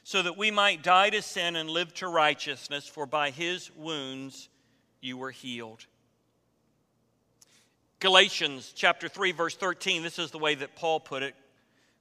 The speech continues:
"Christ redeemed us from the curse of the law, having become a curse for us. For it is written, 'Cursed is everyone who hangs on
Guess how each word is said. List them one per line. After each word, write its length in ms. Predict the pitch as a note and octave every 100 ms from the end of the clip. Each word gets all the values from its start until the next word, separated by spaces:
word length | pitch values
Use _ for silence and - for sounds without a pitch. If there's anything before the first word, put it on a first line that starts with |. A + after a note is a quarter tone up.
| _
"Christ 480 | G3 F#3+ G#3+ - -
redeemed 500 | F#3+ D#3 G3 F#3+ D#3
us 160 | D3+
from 200 | - D#3
the 80 | D3+
curse 340 | - F3 E3
of 120 | E3 D3
the 80 |
law, 400 | D#3 F3 E3+ D3
having 280 | C3+ D#3 D#3+
become 320 | D#3 - E3+
a 80 | D#3
curse 320 | - E3+ E3
for 260 | - - E3
us. 440 | C#3+ B2 B2 - _ _ _ _ _ _ _ _
For 180 | - E3+
it 60 | D#3+
is 180 | C#3
written, 320 | F3+ E3+ D3+ D3
'Cursed 580 | - G3+ G3+ G3+ - - -
is 200 | D#3+ - -
everyone 580 | E3+ F3 F#3+ F3+ F3+ F3+
who 220 | C#3+ C3+
hangs 580 | B2+ D#3+ E3 E3 D#3+ -
on 340 | C#3+ C#3+ C#3+